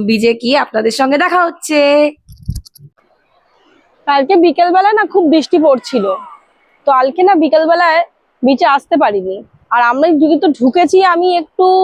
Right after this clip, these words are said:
Speaker 2: দেরি করে, আহ, সুতরাং, আহ, সকালের দিকে যেহেতু বিচে আসতে ভেবেছিলাম একটু বিকেলবেলা চারটে, সাড়ে চারটে নাগাদ বিচের দিকে আসবো, কিন্তু খুব বৃষ্টি হচ্ছিল। কিন্তু বৃষ্টিটা ভালো উপভোগ করেছি, মিথ্যা কথা বলবো না, ভালোই লেগেছে, কিন্তু বিচে আসা হয়নি।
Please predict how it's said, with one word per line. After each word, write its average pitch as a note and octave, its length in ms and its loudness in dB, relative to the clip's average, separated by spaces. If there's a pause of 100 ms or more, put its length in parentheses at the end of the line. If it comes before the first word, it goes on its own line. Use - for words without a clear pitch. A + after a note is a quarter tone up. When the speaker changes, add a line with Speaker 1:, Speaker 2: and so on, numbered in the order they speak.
Speaker 2:
দেরি D#4 260 2
করে, D4+ 260 2 (680)
আহ, A3+ 160 2
সুতরাং, E4+ 400 0 (400)
আহ, A#3 260 2
সকালের D4+ 400 0
দিকে E4+ 160 -2
যেহেতু E4+ 200 2
বিচে D#4+ 180 0
আসতে E4 220 -4
ভেবেছিলাম D4 440 0
একটু C#4 140 -2
বিকেলবেলা D4+ 460 0
চারটে, D4+ 280 -2
সাড়ে D4+ 200 0
চারটে D4 220 -2
নাগাদ C#4 300 0
বিচের C4+ 260 -2
দিকে C#4+ 200 -2
আসবো, C4+ 320 0 (460)
কিন্তু D#4 180 2
খুব D#4+ 160 2
বৃষ্টি D4 340 -2
হচ্ছিল। A3 420 -2 (480)
কিন্তু C#4 140 2
বৃষ্টিটা D#4+ 380 0
ভালো E4 240 0
উপভোগ F4+ 400 0
করেছি, E4+ 340 0 (300)
মিথ্যা D4+ 260 0
কথা E4 240 2
বলবো E4 340 0
না, D#4+ 100 0
ভালোই D4+ 320 0
লেগেছে, C#4+ 320 0
কিন্তু D4+ 200 0
বিচে C#4+ 220 0
আসা D4 320 0
হয়নি। C4+ 300 0